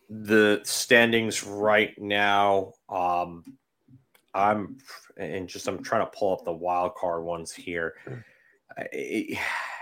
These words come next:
the wild card teams have thirty-two and thirty-one points with the Tampa Bay Lightning and the Islanders in those two spots.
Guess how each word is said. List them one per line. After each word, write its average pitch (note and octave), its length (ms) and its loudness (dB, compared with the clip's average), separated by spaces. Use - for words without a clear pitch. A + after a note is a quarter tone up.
the B2+ 80 6
wild D3+ 440 8
card C3 360 6
teams A2+ 560 -4
have A2+ 380 4
thirty-two B2+ 760 0
and G2+ 120 -4
thirty-one G#2 500 -2
points G#2 380 -6
with G2 180 -10
the G#2 80 -12
Tampa G#2 460 -6
Bay G2 380 -4
Lightning F#2+ 440 -6
and F#2 100 -8
the F#2 100 -6
Islanders F#2 720 -6
in F#2+ 80 -6
those F2+ 220 -2
two G#2 220 -4
spots. G2+ 580 -4